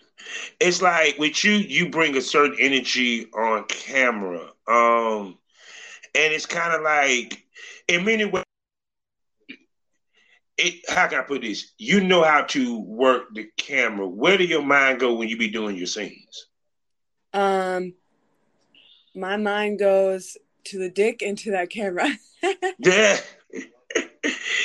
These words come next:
Speaker 1: Yeah, because it's like you actually do make love to the camera when you, when you be doing your scenes and stuff.
Speaker 2: Yeah.
Speaker 1: And everything.
Speaker 2: It's
Speaker 1: Um,
Speaker 2: biggest thing
Speaker 1: but
Speaker 2: is, as far as, like, you know,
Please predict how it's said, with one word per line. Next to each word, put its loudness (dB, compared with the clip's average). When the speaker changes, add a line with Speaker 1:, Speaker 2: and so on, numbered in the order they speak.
Speaker 1:
Yeah, 4
because 2
it's 4
like 2
you -6
actually 0
do 0
make 0
love 2
to -8
the -6
camera -2
when -6
you, -6
when -8
you -8
be -6
doing -8
your -8
scenes -6
and -12
stuff. -12
Speaker 2:
Yeah. -8
Speaker 1:
And -8
everything. -10
Speaker 2:
It's -4
Speaker 1:
Um, 4
Speaker 2:
biggest 0
thing -6
Speaker 1:
but 4
Speaker 2:
is, -6
as -6
far -4
as, -6
like, -8
you -10
know, -10